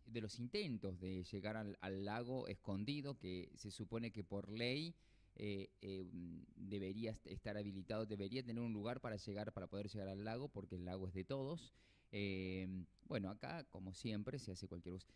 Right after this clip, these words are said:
Estaba, estaba viendo algo también de lo que Cristina Fernández de Kirchner firmó en su momento con los chinos. También, bast-, bastante, bastante complicada la situación, ¿no? ¿Qué les pasa a los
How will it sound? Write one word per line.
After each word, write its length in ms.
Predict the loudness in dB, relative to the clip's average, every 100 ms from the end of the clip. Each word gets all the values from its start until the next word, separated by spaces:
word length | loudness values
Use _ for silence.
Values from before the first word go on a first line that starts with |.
| -10
Estaba, 360 | -8 -4 -4 -2
estaba 680 | 2 0 0 0 2 2
viendo 400 | 4 2 2 2
algo 320 | 2 2 2 0
también 400 | 2 2 2 2
de 160 | 2
lo 140 | 2 0
que 500 | 0 2 2 2 -2
Cristina 480 | -2 -2 0 0 0
Fernández 320 | 0 0 2
de 40 | 0
Kirchner 300 | 0 2 0
firmó 340 | 2 2 2
en 40 | 0
su 120 | 0
momento 300 | 0 2 2
con 120 | 2
los 100 | 0
chinos. 520 | 2 2 2 0 -4 -20 -20 -16 -4
También, 340 | -2 0 -2 -4
bast-, 320 | -8 -8 -8 -20 -4
bastante, 440 | -2 2 0 2 -2 -2 -10 -20 -20 -20 -20 -20 -20 -10
bastante 840 | -8 -8 -8 -8 -6 -6 -6 -6
complicada 680 | -4 -6 -4 -4 -2 -2 0
la 100 | -2
situación, 560 | -2 0 0 0 0 0
¿no? 300 | 0 -2 -4
¿Qué 100 | -6
les 140 | -6
pasa 340 | -4 -4 -2 -2
a 20 |
los 120 | -4